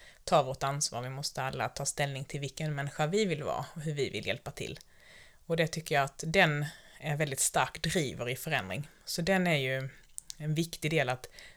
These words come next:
förstå och liksom också kunna förhålla sig till på ett sätt så att vi kan använda det goda i det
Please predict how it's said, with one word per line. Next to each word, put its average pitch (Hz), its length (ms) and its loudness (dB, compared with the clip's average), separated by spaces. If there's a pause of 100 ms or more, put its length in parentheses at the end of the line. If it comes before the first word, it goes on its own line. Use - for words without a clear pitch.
(280)
förstå - 640 4 (260)
och 156 100 -8
liksom 151 320 -2
också 151 220 -2
kunna 127 400 -6 (880)
förhålla 151 540 2
sig - 140 -2
till 127 200 -2
på - 100 -4
ett 135 120 -6
sätt - 340 0
så - 120 -4
att 117 160 -8
vi 123 40 -6
kan 139 200 -4
använda 131 320 -4
det 131 100 -2
goda 180 760 2 (360)
i 101 180 -6
det - 220 -4